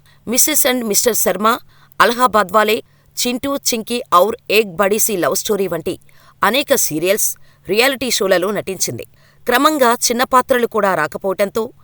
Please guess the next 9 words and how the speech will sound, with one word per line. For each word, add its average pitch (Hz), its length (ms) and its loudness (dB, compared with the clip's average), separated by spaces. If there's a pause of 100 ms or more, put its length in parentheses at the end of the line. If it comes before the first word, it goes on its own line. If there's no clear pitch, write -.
(360)
ఆమె 190 240 4
రోడ్డుపై 202 560 0 (140)
చెత్త 196 180 -2
ఏరడం 202 440 2
మొదలుపెట్టారు. 165 600 -6 (460)
ఏ 269 160 6
హై 262 240 2
మొహబ్బతీ 226 580 -2
సీరియల్తో 196 600 0